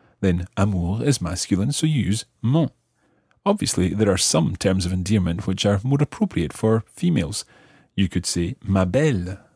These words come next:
my beautiful one." "Bonsoir, ma belle." And one which I think is quite amusing but is very commonly used, particularly of children, and that is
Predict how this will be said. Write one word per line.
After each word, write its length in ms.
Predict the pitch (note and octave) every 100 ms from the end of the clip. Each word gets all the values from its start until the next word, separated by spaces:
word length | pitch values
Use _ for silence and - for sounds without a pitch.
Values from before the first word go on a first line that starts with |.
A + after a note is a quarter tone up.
| _ _
my 280 | F#2 F2+ F#2
beautiful 560 | F2+ D3+ D#3+ - F2+
one." 220 | E2 D2+ - - _ _ _ _ _ _
"Bonsoir, 420 | F2+ F2+ - A#2 D3
ma 120 | C#3+
belle." 520 | B2 B2 B2 B2 B2 - _ _ _ _ _ _ _ _ -
And 240 | A#2 A#2
one 320 | C#3+ F#3 E3
which 240 | B2 A#2 A#2
I 100 | A2+
think 240 | A#2 G2
is 140 | G2+
quite 280 | - - G#3+
amusing 440 | D3 A2 G2 A#2 G#2+
but 160 | -
is 140 | G#2 G2
very 340 | G#2 D3+ E3+
commonly 400 | - D#3+ D3 F2
used, 240 | D#2+ -
particularly 640 | - F#2 C3+ C3+ A#2 G2+ G2+ - - -
of 140 | F#2
children, 560 | - - C3+ B2 D#2+ G#2+ _ _ _ -
and 100 | F#2
that 120 | G2
is 180 | F#2+